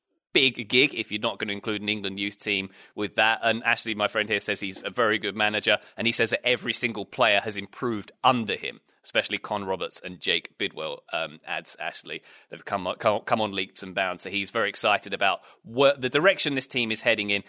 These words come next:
He's also excited about, uh, the potential of Jordan Morris as well, saying, uh, Ashley thinks they've missing, they're missing a finisher at the moment. They're missing sort of s-, someone with the pace.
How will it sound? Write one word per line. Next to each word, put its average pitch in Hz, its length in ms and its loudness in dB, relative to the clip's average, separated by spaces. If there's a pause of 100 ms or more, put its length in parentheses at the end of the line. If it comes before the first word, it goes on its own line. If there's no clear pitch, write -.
He's 143 180 2
also 180 220 6
excited 120 400 2
about, 107 320 0
uh, 104 200 4
the 113 60 -8
potential 107 400 -6
of 92 60 -10
Jordan 104 300 -4
Morris 107 340 -2
as 95 120 -10
well, 98 220 2
saying, 98 300 0 (280)
uh, 101 220 4
Ashley 101 240 0
thinks 101 220 -8
they've 98 120 -4
missing, 107 380 -4
they're 107 100 4
missing 120 280 2
a 104 40 -2
finisher 113 380 0
at 104 80 -6
the 98 80 -4
moment. 101 400 -2
They're 98 100 -8
missing 98 280 -6
sort 87 240 -12
of - 60 -20 (100)
s-, - 180 -14
someone 95 300 -6
with 92 100 -6
the - 80 -18
pace. - 420 -2